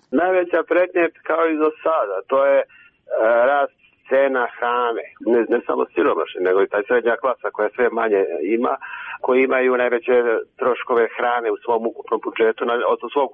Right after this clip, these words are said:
budžeta najviše troše na hranu, a, a hrana najviše skače. Hrana, a, zbog, a, svih tih uslova u kojima se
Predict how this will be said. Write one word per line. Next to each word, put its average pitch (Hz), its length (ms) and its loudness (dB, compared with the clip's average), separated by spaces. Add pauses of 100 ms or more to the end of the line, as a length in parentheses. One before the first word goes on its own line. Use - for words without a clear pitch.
(120)
budžeta 117 440 0
najviše 120 260 -2 (100)
troše 123 300 0 (180)
na 117 60 0 (100)
hranu, 131 380 -2 (420)
a, 90 40 0 (560)
a - 20 2 (120)
hrana 113 360 0 (240)
najviše 123 400 -2
skače. 101 400 -2 (100)
Hrana, 113 320 0
a, - 40 -20 (960)
zbog, 117 360 -2
a, 113 100 4 (500)
svih - 180 -14
tih 117 120 -2 (140)
uslova 110 260 0
u 101 120 -8
kojima 101 240 0 (100)
se 101 120 0